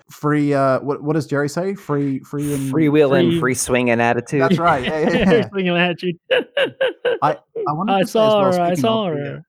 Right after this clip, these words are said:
Speaker 1: the, <laughs> the freewheeling and the free swinging aspect, I watched,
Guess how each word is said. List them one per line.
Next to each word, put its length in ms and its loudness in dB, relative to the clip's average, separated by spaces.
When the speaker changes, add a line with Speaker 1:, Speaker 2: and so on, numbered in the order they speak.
Speaker 1:
the, 580 -2
<laughs> 80 -20
the 80 -4
freewheeling 540 -4
and 100 -8
the 60 -10
free 200 -10
swinging 320 -12
aspect, 560 -8
I 80 0
watched, 440 -4